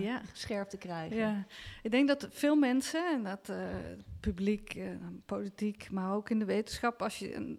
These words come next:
Speaker 1: E U-leiders denkt, dan denk je aan de supranationale leiders. Dan denk je aan von der Leyen en Lagarde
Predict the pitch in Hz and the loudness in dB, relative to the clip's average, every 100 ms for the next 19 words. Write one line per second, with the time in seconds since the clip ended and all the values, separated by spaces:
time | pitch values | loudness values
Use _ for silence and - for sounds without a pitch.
0 | - - 214 233 226 208 214 220 214 - | -6 -2 0 2 2 2 2 0 -4 -4
1 | 202 208 208 196 208 240 - 208 202 190 | -4 -4 -4 0 2 2 0 -4 -2 -2
2 | 214 - 196 190 - 185 185 196 202 208 | -4 -6 -6 -6 -8 -8 -8 -10 -10 -12
3 | - - 196 196 202 - 180 190 196 185 | -12 -8 -6 -4 -4 -6 -6 -6 -6 -6
4 | 170 160 170 196 190 - 190 165 180 175 | -6 -8 -8 -10 -10 -12 -8 -6 -6 -4
5 | 165 165 180 | -4 -6 -8